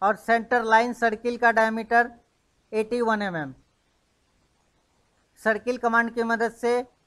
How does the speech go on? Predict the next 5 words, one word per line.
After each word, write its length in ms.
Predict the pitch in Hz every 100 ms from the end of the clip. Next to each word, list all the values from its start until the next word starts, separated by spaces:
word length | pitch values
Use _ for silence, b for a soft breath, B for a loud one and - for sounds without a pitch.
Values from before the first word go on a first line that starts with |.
| _ _ _
सर्किल 360 | 214 208 240 247
ड्रॉ 220 | 220 226
करें 420 | 226 226 220 247 - _ _ _ _ _ _ _ _ _ _ _ _ _ _ _ _ _ _ _ _
जिसका 360 | 180 208 - 233
डायमीटर 600 | 226 226 233 226 240 247